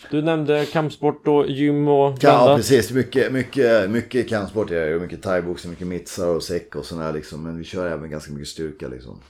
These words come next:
Speaker 2: Beroende på vad de har för önskemål, liksom. Om de, det finns ju några som är lite äldre som tycker det är kul att gå match, liksom.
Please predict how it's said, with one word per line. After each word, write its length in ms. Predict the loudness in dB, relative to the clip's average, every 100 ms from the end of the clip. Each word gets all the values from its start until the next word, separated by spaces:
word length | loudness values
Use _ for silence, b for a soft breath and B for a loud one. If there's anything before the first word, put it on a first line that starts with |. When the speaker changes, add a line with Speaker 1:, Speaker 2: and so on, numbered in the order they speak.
| _
Speaker 2:
Beroende 400 | -12 -6 -4 -4
på 120 | -8
vad 140 | -6 -4
de 120 | -4
har 100 | -8
för 200 | -8 -6
önskemål, 460 | -8 -10 -8 -8 -10
liksom. 280 | -14 -14
Om 80 | -14
de, 340 | -12 -14 -16 -16
det 80 |
finns 240 | -10 -8 -4
ju 80 | -4
några 260 | -2 -2
som 160 | -4 -8
är 40 |
lite 220 | -10 -6 -6
äldre 200 | -6 -10
som 420 | -12 -12 -14 -18 -18
tycker 200 | -14 -14
det 60 |
är 40 | -10
kul 180 | -10
att 60 | -8
gå 80 | -8
match, 360 | -8 -10 -14
liksom. 300 | -20 -18 -18